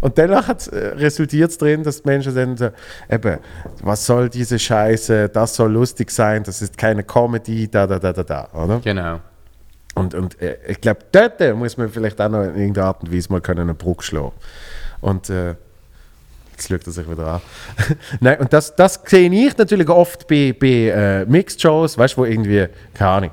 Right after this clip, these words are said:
Speaker 1: der tritt ich mit der Helga Schneider auf und, und, äh, der Sven tritt noch auf. So, zum Beispiel. Da, da kommen, da kommen auch verschiedene Menschen im Publikum irgendwie zusammen, weil sie, weil sie wie verstehen, äh, äh,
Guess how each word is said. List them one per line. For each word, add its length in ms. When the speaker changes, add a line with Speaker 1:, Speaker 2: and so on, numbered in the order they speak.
Speaker 1:
der 100
tritt 280
ich 280
mit 160
der 60
Helga 280
Schneider 440
auf 300
und, 460
und, 300
äh, 200
der 120
Sven 360
tritt 240
noch 160
auf. 200
So, 300
zum 160
Beispiel. 340
Da, 160
da 120
kommen, 460
da 80
kommen 260
auch 180
verschiedene 600
Menschen 340
im 100
Publikum 540
irgendwie 440
zusammen, 480
weil 120
sie, 380
weil 100
sie 180
wie 80
verstehen, 640
äh, 420
äh, 40